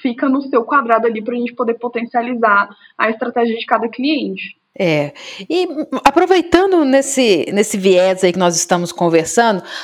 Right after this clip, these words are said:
Speaker 2: o que que você considera que o empresário tem que levar em consideração quando ele for escolher um parceiro, uma agência de marketing aí pra apoiá-lo?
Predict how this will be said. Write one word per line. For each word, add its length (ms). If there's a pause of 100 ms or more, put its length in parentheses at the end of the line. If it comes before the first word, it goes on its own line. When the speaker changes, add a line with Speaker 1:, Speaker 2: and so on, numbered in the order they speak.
(260)
Speaker 2:
o 80
que 120
que 120
você 280
considera 640
que 100
o 20
empresário 380
tem 120
que 80
levar 200
em 80
consideração 840
quando 160
ele 100
for 160
escolher 760
um 100
parceiro, 680
uma 160
agência 440
de 120
marketing 460
aí 100
pra 160
apoiá-lo? 520